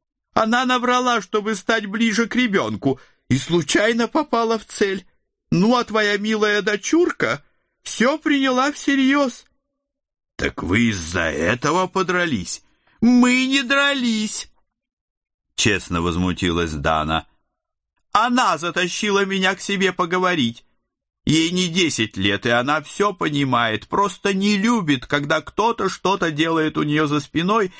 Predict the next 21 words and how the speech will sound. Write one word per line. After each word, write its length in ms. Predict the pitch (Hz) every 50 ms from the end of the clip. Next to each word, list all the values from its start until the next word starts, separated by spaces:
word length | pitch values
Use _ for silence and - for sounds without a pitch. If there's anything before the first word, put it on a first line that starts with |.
| - -
и 120 | - 185 175
дико 340 | 151 196 220 180 - 175
боится, 520 | 156 160 160 165 196 220 185 - - 170 156
что 180 | 147 - 165
из-за 360 | 160 160 156 139 131 143 151 151
меня 340 | 151 151 156 180 202 196
ты 140 | 185 - 151
будешь 400 | 135 143 170 160 151 156 147 -
ей 240 | - 143 156 156 147
врать». 540 | 135 131 143 127 117 98 82 - - - - _ _ _ _ _ _ _ _ _ _ _ _ _ _ _
«Ничего 540 | - - - - - - - - - - -
не 140 | - - -
понимаю», 800 | - - - - - - - - - - - - - - - _ _ _ _ _ _ _ _ -
нахмурился 720 | 90 95 92 - - 82 82 80 73 73 73 - - - 69
я. 260 | 65 53 - - - _ _ _ _ _ _ _ _ _ _ _ _ _ _ _
«Тогда 420 | - - - - 71 71 76 80
кто 520 | - - - - _ - 90 90 90 87 85
всё 320 | - - - - 82 82
это?» 540 | 82 80 80 78 78 - - 78 78 76 - _ _ _ _ _ _ _ _ _ _ _ _ _ _ _
«Белый 680 | - 80 87 107 151 208 233 247 247 247 254 254 240
цверк. 840 | - - - - 233 220 240 247 233 220 - - - _ - - -